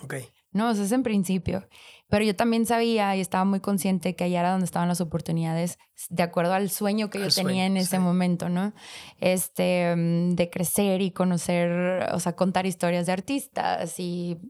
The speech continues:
Speaker 2: etcétera, ¿no? Em, sí fue muy difícil porque luego también por cinco años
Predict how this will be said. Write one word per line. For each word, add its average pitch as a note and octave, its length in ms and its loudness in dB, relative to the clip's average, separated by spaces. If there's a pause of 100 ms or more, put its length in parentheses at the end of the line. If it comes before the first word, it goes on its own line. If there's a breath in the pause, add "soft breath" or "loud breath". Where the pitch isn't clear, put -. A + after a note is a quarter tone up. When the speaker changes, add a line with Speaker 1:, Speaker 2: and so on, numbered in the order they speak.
Speaker 2:
etcétera, - 460 -4 (160)
¿no? B3+ 40 -4 (1160 loud breath)
Em, G3 640 2 (340)
sí A#3 240 0
fue C4+ 180 2
muy A#3+ 300 2
difícil A#3 580 0
porque G3 240 0
luego F#3+ 200 2
también G3+ 400 2
por G3+ 140 0
cinco G3 280 2
años G3+ 340 2